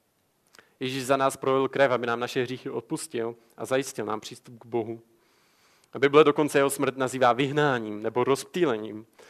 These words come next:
No, on byl vyhnán místo nás, abychom my nemuseli být vyhnáni. A vidíme, že Bůh ho třetího dne vzkřísil z mrtvých a v Novém zákoně se píše, že Bůh ho posadil po své pravici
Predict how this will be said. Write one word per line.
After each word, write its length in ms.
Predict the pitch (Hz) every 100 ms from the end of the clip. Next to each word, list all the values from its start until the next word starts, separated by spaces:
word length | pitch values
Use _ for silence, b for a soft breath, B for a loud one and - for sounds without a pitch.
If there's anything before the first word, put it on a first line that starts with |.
| B B _
No, 200 | 123 135
on 120 | 127
byl 120 | 127 127
vyhnán 300 | 131 117 113
místo 280 | 127 -
nás, 300 | 117 113 113
abychom 440 | - 117 117 120 110
my 220 | 113 110 -
nemuseli 480 | 120 113 110 110 110
být 220 | 104 -
vyhnáni. 500 | 113 113 101 101 104 _ _ _ _ _ _ _ _ _ _ _ _ _ b b b b b
A 120 | 117
vidíme, 360 | 117 160 175 170
že 120 | 139
Bůh 180 | 127 123
ho 260 | 113 120
třetího 480 | 110 - 156 - 143
dne 140 | 131 131
vzkřísil 440 | - - 139 151
z 60 | 123
mrtvých 580 | 131 151 180 220 - - _ B B B B B
a 80 | 123
v 40 |
Novém 280 | 143 160 156
zákoně 340 | 147 139 156
se 100 | 135
píše, 260 | 147 143 131
že 80 | 120
Bůh 240 | 147 165
ho 80 | 143
posadil 680 | - - 160 160 139 131 139
po 120 | 135
své 200 | - 120
pravici 600 | 127 123 123 - 127